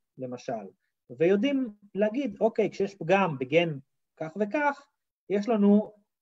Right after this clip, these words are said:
שתי אצבעות מחוברות", או "כשיש פגם בגן כך וכך,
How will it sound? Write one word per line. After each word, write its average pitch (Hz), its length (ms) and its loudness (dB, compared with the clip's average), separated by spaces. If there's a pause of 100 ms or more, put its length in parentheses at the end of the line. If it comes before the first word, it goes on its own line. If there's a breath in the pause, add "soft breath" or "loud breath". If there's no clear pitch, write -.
(100)
שתי 180 220 -2
אצבעות 160 300 0
מחוברות", 131 640 -4 (240)
או - 80 -8
"כשיש 185 260 -4
פגם 160 580 2
בגן 156 400 -2
כך 170 240 -8
וכך, 277 420 -4